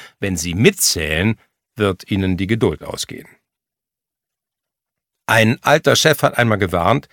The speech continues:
„Sie werden nie reich, denn Sie sind offensichtlich schlau, und Ihnen wird immer jemand einen Job anbieten, der gerade gut genug ist.“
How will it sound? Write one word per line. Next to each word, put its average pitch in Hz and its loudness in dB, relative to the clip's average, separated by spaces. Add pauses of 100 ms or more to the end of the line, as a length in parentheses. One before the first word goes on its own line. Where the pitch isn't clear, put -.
(440)
„Sie 139 4
werden 135 4
nie 151 4
reich, 90 -2
denn 113 0
Sie 107 -2
sind 107 -2
offensichtlich 104 -2
schlau, 92 2 (340)
und 127 -2
Ihnen 131 4
wird 131 0
immer 139 6
jemand 104 2
einen 104 2
Job 131 2
anbieten, 90 -4
der 90 0
gerade 104 2
gut 110 -4
genug 127 2
ist.“ - -16